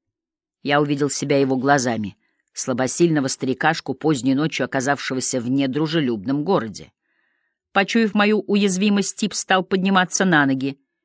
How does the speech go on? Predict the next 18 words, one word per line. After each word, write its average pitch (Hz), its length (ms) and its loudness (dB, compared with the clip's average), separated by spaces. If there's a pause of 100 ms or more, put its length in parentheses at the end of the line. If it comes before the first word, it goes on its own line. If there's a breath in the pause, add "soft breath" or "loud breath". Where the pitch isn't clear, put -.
(600)
Невидимый 185 500 4
страж 196 380 2
взял 185 320 4
меня 180 340 2
за 165 240 2
локоть 190 480 2
и 156 80 0
отвёл 165 380 -2
к - 80 -8
стоянке 139 580 -2
такси. 117 520 -8 (1120)
Такси, 247 340 0
казалось, 330 480 2
на 294 80 2
протяжении 277 580 4
миниатюрной 254 680 4
вечности 240 520 -2
колесило 220 640 -2